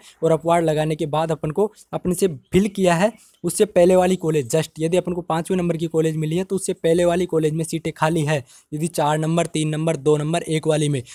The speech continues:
तो वो कॉलेज आपको मिल जाएगा। और यदि वो कॉलेज नहीं मिलता है तो ये कॉलेज तो आपका रहेगा, ये तो आपके लिए सेफ है, जो मिला है वो तो रहेगा। तो ये तो हो गई अपवर्ड की बात। हो सकता है वो, अम, उम्मीद करता हूँ आपको अपवर्ड है वो समझ में आ गया होगा। अपवर्ड क्या होता है? अपवर्ड का मतलब ऊपर वाला,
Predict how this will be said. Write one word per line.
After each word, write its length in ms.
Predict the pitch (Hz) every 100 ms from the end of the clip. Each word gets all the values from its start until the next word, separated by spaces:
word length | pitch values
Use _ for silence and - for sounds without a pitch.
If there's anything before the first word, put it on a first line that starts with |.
| -
तो 60 | 170
वो 180 | 156 190
कॉलेज 360 | 175 160 175
आपको 280 | 160 147 208
मिल 220 | 180 147
जाएगा। 300 | 131 127 123
और 160 | 127 151
यदि 160 | 175 160
वो 160 | 185
कॉलेज 300 | 185 190 190
नहीं 220 | 165 170 185
मिलता 260 | 180 180
है 120 | 190 196 _
तो 60 | 180
ये 140 | 175
कॉलेज 320 | 202 208 196 190
तो 80 |
आपका 220 | 208 - 208
रहेगा, 400 | 185 196 170 - - _ 135
ये 180 | 156
तो 100 | 196
आपके 260 | 202 190 196
लिए 140 | 196 196
सेफ 380 | - 180 175
है, 80 | 156
जो 140 | 151 170
मिला 280 | 156 185 175
है 100 | 190
वो 140 | 165
तो 140 | 165 151
रहेगा। 360 | 113 110 92 - _ - _
तो 60 | 156
ये 140 | 190
तो 120 | 190
हो 60 | 202
गई 120 | 190
अपवर्ड 420 | 208 151 156 135 127
की 100 | 127
बात। 200 | 123 120 _ _ -
हो 80 | 175
सकता 320 | 185 - 196
है 80 | 190 _ _
वो, 120 | 165 190
अम, 640 | - 170 165 151 147 143 -
उम्मीद 260 | 160 190 185
करता 240 | 185 214
हूँ 100 | 208
आपको 240 | 180 -
अपवर्ड 380 | 185 - 180 180
है 80 | 196
वो 120 | 208
समझ 300 | 180 165 165 165
में 80 |
आ 200 | 175 123
गया 160 | 139 151
होगा। 200 | 156 165
अपवर्ड 340 | 151 143 139
क्या 120 | 131 135
होता 180 | 123
है? 80 | 110 - - -
अपवर्ड 300 | 143 175 175
का 120 | 190
मतलब 320 | 180 196 214 214
ऊपर 260 | 165 175
वाला, 260 | 156 135 113